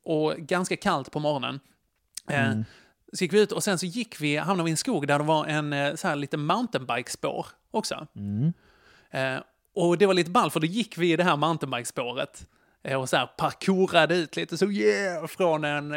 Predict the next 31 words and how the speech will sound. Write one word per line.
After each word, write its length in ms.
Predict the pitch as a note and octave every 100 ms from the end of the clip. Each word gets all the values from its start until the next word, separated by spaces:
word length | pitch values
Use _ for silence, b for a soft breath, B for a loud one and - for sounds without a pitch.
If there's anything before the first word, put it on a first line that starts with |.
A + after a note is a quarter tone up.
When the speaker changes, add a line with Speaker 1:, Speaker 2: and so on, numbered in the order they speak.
| D3+
Speaker 1:
jag 80 | D3
hoppade 280 | F#3 F#3 D#3+
i 20 |
mina 220 | D#3+ D#3
gummistövlar, 720 | D#3+ F3+ E3 - D3 C3+ C3
mina 280 | D3+ D#3+ E3 E3 E3+ E3
gula 320 | E3+ E3+ D#3+
gummistövlar, 560 | E3+ E3 - D3+ F#3 E3+
ut 100 | -
från 160 | D#3
en 80 | D3+
sån 80 | - A3+
Speaker 2:
Parkour! 180 | E4+ -
Speaker 1:
ramp 80 | D#3
och 80 |
bara, 120 | D3 D#3+
"Yeah, 400 | F#3 F#3+ D3+ B2 -
I'm 160 | E3+ D#3+
cool." 300 | D#4 A3 D#3 _ -
Så 60 | F3+
här, 160 | D#3
exakt 340 | - - A#3+ -
så, 60 |
ja. 240 | D#3+ C3+ D3 A3+ B B B B B
Speaker 2:
Ja. 100 | -
Speaker 1:
Eh, 140 | C#3+ C#3
och 440 | D#3+ E3+ D#3+ D#3+ F3+
sen 280 | - F#3 D#3
så 320 | - E3 E3
skulle 240 | E3 E3+ D3
vi, 300 | D3+ D#3